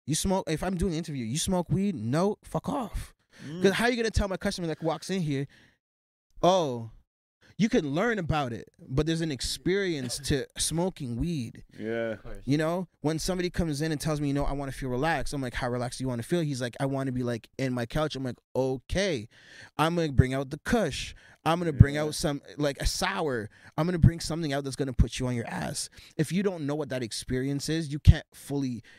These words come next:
Speaker 1: for me, it's like, I'm A-okay if you don't know. If you're willing to learn, by all means, that's good. You're gonna get sixty percent of the job done. But if I'm your boss, I need you to get ninety percent of that job done. That means I need you to smoke.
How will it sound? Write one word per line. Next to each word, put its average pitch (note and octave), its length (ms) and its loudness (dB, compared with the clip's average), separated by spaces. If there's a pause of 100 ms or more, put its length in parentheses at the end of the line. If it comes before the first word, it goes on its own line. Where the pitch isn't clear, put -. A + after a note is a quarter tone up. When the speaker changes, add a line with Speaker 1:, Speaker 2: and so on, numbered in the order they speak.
(500)
Speaker 1:
for E3 140 4
me, E3+ 180 2
it's E3+ 140 -2
like, C3+ 240 -2 (640)
I'm E3 160 6
A-okay D#3 360 0
if - 120 -2
you C3 60 0
don't B2 160 -2
know. C#3 120 2
If D3+ 120 -4
you're C3 100 -2
willing C3 180 -2
to B2+ 120 -4
learn, D3 240 0
by A#2+ 160 -2
all B2 140 -2
means, C#3+ 520 -2 (200)
that's B2+ 180 0
good. G#2 380 -2 (640)
You're D3 160 4
gonna D3+ 160 -2
get C#3 240 -2 (240)
sixty - 400 -2
percent E3 260 0
of C#3+ 80 -2
the B2 60 -2
job A2 400 -4
done. G2 340 -8 (560)
But A#2 460 10 (160)
if - 180 -2
I'm D3 240 0
your F3 140 -2
boss, D#3 580 -6 (600)
I D3 100 4
need D3+ 220 0
you B2 140 0
to D3 100 -2
get B2 260 -2
ninety B2 380 -2
percent B2 320 4
of G#2 80 -4
that G2 140 -6
job F#2+ 280 -8
done. A2 160 -8
That A#2+ 80 0
means C#3 180 0
I C#3 100 -2
need C#3+ 360 -2
you A#2 80 -2
to G#2+ 80 -4
smoke. - 480 -10